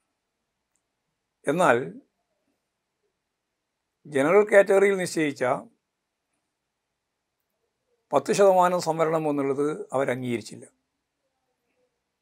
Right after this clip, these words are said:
സുപ്രീം കോടതി അംഗീകരിക്കാത്ത സാഹചര്യത്തിൽ സ്വാഭാവികമായിട്ട് നടപ്പിലാക്കാൻ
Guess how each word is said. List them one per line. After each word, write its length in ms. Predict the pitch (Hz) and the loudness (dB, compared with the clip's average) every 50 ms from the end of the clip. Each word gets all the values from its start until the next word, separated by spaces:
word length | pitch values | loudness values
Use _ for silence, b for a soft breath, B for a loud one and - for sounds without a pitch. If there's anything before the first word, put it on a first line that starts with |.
| _ _ _ _ _ _ _ _ _ _ _ _ _ _ _ _ _ _ _ _ _ _ _ _ _ _ _ _ _ _ _ _ _ - | _ _ _ _ _ _ _ _ _ _ _ _ _ _ _ _ _ _ _ _ _ _ _ _ _ _ _ _ _ _ _ _ _ -18
സുപ്രീം 320 | - 139 - 180 190 202 | -14 -6 -2 0 2 6
കോടതി 320 | 196 208 208 202 202 208 208 180 | 8 8 8 8 6 6 4 4
അംഗീകരിക്കാത്ത 540 | 170 175 185 185 196 190 185 - 190 190 185 139 | 4 2 0 -2 -2 0 0 2 2 2 2 4
സാഹചര്യത്തിൽ 480 | 151 151 156 151 147 147 143 - 113 98 104 _ _ _ _ _ _ _ _ _ _ _ _ _ _ _ _ _ _ _ _ _ _ _ _ _ _ _ _ _ _ _ _ _ _ _ _ _ _ _ _ _ _ _ _ _ _ _ _ _ _ _ _ _ _ _ _ _ - | 2 4 4 4 2 0 -4 -6 -8 -8 -10 _ _ _ _ _ _ _ _ _ _ _ _ _ _ _ _ _ _ _ _ _ _ _ _ _ _ _ _ _ _ _ _ _ _ _ _ _ _ _ _ _ _ _ _ _ _ _ _ _ _ _ _ _ _ _ _ _ -6
സ്വാഭാവികമായിട്ട് 840 | - 160 151 143 151 180 196 190 190 185 180 170 165 165 165 175 165 | 2 4 6 8 10 8 8 8 6 4 2 2 2 0 0 0 -2
നടപ്പിലാക്കാൻ 560 | 151 143 143 160 156 151 151 151 151 139 | -2 -2 0 2 2 2 2 2 0 -4